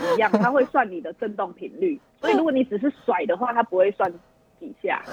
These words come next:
Speaker 2: <laughs> 而且老师会想说，“你都买一个机器来，然后还意，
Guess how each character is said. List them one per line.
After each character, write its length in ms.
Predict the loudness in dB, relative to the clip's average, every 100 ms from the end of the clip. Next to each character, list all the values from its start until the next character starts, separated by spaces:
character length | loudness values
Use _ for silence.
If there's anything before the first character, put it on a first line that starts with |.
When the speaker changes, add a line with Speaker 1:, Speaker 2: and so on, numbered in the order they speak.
| -4 -2
Speaker 2:
<laughs> 300 | 2 4 6
而 80 |
且 160 | 6 6
老 160 | 6 6
师 160 | 4
会 160 | 4 2
想 260 | 2 -4 2
说 260 | 4 4 0 -8 0
，“你 100 | 4
都 120 | 4
买 200 | 6 6
一 40 | 6
个 100 | 6
机 200 | 4 0
器 180 | 2 4
来， 180 | 4 4
然 140 | 2
后 120 | 4 4
还 140 | 4
意， 180 | 2